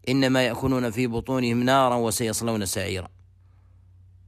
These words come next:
وأيضًا جاء في الحديث الآخر حديث أبي هريرة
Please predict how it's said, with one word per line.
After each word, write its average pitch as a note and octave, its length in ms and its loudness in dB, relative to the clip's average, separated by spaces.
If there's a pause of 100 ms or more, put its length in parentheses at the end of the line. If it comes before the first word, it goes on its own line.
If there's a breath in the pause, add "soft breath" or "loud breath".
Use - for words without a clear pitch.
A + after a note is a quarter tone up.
(1900)
وأيضًا C#3 400 4
جاء C#3 340 4
في C3+ 120 -4
الحديث B2+ 480 0
الآخر B2+ 560 2
حديث A2+ 300 -6
أبي A#2+ 160 0
هريرة B2+ 580 2